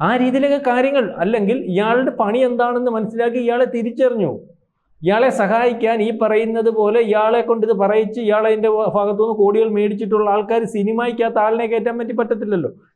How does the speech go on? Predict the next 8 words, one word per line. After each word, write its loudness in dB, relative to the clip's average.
വേണമെങ്കിൽ 0
ആ 0
സിനിമ 2
പരാജയപ്പെട്ട 2
മോനെ -6
ഇതിരിക്കട്ടെ, -2
എത്ര -6
രൂപയായി? 0